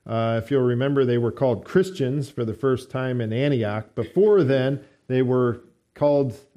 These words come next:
uh, people of the way. And that, that has always kind of, uh, struck me as being,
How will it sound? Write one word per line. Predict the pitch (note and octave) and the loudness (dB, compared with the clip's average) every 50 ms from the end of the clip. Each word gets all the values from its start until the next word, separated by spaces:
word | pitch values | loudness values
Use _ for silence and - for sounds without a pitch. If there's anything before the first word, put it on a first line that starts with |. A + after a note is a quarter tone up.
| _ | _
uh, | - A#2 A2 G#2+ G#2 G2+ | -6 -4 -4 -4 -4 -6
people | - - - F#3+ G3 - E3 E3 D3 C3+ | -4 -2 0 0 0 0 0 0 2 2
of | C3+ C3 A#2 G#2+ G#2+ | 2 0 -2 -2 -2
the | B2 | -2
way. | A2+ A2+ C3 C#3+ D3 C3+ A2+ G2 G2+ - - _ _ _ _ _ _ _ _ _ - | 0 0 2 2 2 2 0 -4 -8 -12 -18 _ _ _ _ _ _ _ _ _ -10
And | - A2 A2 A2 A2 G#2+ A2 - - _ | -6 -4 -4 -2 -4 -4 -8 -10 -12 _
that, | - B2 B2+ B2+ C3 B2+ - - - - | -4 0 0 0 0 -2 -6 -12 -8 -4
that | B2 B2 B2 | -2 0 0
has | B2 A#2 F#2+ | 0 0 0
always | A2+ B2 C3 B2+ B2 A#2+ A#2 - | 0 0 0 0 0 0 -2 -4
kind | - - C3+ B2+ B2+ A#2+ | -6 -8 -6 -4 -4 -4
of, | A2+ G2+ G2 - _ - - _ | -4 -6 -8 -10 _ -20 -20 _
uh, | - G#2+ G#2 G2+ G2+ G2 F2+ | -10 -8 -6 -6 -6 -8 -10
struck | - - E3+ - D3+ D3+ - - - | -12 -8 -2 0 0 0 0 -2 -4
me | B2 A2+ G#2+ G2+ | -4 -4 -4 -4
as | F#2+ F#2 F2 | -6 -8 -10
being, | - - C3+ B2 A#2 A2+ G#2+ G2 F2+ | -8 -6 -6 -4 -4 -4 -6 -8 -10